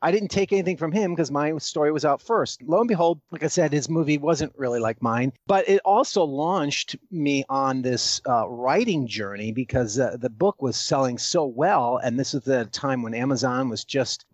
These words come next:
you know, sort of just getting going with self-published, uh, books and stuff. And I was doing so well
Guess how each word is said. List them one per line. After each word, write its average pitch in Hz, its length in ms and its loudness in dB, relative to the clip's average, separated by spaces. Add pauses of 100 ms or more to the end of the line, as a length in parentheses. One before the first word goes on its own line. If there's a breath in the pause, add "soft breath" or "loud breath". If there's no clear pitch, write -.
(140)
you 208 100 0
know, 127 120 0
sort 139 280 -2
of 104 40 -20
just 147 220 -4
getting 139 240 0
going 127 340 0
with 110 160 -6
self-published, - 840 -4 (120)
uh, 104 220 -4 (440)
books 143 300 -2
and 139 100 -4
stuff. 113 380 -2
And 107 180 -6
I 185 100 2
was 165 120 2
doing 156 200 2
so 202 320 0
well 156 420 4